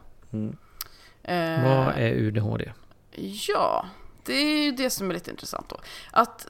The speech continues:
Speaker 2: den här, ja, jag önskar att jag kunde läsa upp hela, men den är lite för lång för att jag ska göra det. Jag, jag får väl bara säga då att jag kan läsa introt bara, så
Speaker 3: Mm.
Speaker 2: får ni
Speaker 3: Mm.
Speaker 2: en liten känsla för den. Och
Speaker 3: Absolut.
Speaker 2: det, den är skriven av någon som heter Henrik Widegren.
Speaker 1: Mm.
Speaker 2: Och han skriver så här då:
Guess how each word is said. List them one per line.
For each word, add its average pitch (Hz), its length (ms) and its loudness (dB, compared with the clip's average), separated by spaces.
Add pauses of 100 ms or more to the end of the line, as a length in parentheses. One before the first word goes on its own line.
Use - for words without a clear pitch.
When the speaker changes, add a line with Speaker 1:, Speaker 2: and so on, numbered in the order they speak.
Speaker 2:
den 254 180 2
här, 311 340 4 (320)
ja, - 80 -8 (120)
jag - 180 2
önskar 349 280 6
att 330 60 4
jag 311 80 0
kunde 254 160 2
läsa 233 260 2
upp - 100 -4
hela, 180 120 4
men 190 80 0
den 233 100 0
är - 20 2
lite 277 160 -2
för 285 80 0
lång 277 300 4
för 175 120 -4
att 175 60 -6
jag 180 80 -6
ska - 120 -4
göra 190 180 0
det. 117 80 -2
Jag, 196 200 0
jag 240 100 -2
får 294 100 -8
väl 294 100 -2
bara 269 80 0
säga 254 240 0
då 208 100 2
att - 280 -2 (440)
jag 277 120 -2
kan 330 120 8
läsa 269 500 6
introt - 360 0
bara, - 160 0 (220)
så - 80 -2
Speaker 3:
Mm. 147 140 4
Speaker 2:
får 175 140 2
ni 165 240 -2
Speaker 3:
Mm. 156 260 4 (100)
Speaker 2:
en - 60 -4
liten 180 180 -4
känsla - 240 -6
för - 60 -4
den. - 100 -4 (580)
Och 208 180 4
Speaker 3:
Absolut. 202 100 0 (360)
Speaker 2:
det, - 80 -6
den 214 140 2
är 208 40 0
skriven 190 260 -2
av 175 80 0
någon 175 120 -6
som 190 100 -8
heter 175 160 -8
Henrik - 540 -8
Widegren. 190 580 -2 (280)
Speaker 1:
Mm. 113 180 -4 (100)
Speaker 2:
Och 180 280 0
han 185 120 0
skriver - 240 -6
så - 100 -6
här - 60 -4
då: - 120 -8